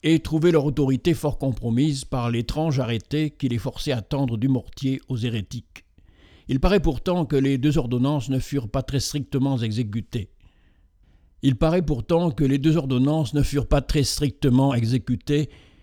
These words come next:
que les mauvais ecclésiastiques continuèrent à satisfaire leur goût et que la muraille avança lentement. « Les chanoines, les curés et les moines sont incorrigibles », disait-on. «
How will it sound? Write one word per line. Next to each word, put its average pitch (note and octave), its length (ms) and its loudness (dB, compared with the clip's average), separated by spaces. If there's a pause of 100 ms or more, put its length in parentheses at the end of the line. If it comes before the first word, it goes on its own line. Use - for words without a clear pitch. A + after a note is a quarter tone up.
(160)
que D#3 80 4
les D#3+ 240 8
mauvais E3+ 300 6
ecclésiastiques C#3+ 760 0
continuèrent C#3 540 0
à A#2 60 0
satisfaire B2+ 560 -2
leur A2 260 -2
goût C#3 280 2 (320)
et C#3 140 2
que - 180 0
la C#3+ 220 6
muraille C3+ 420 4
avança A#2+ 680 -2
lentement. « A#2+ 680 2 (640)
Les B2 100 2
chanoines, D3+ 680 2
les C3 140 2
curés C#3 440 2
et C3 40 2
les B2 80 2
moines C3 480 2
sont B2 280 -6
incorrigibles », B2 840 2
disait-on. « G2 420 -6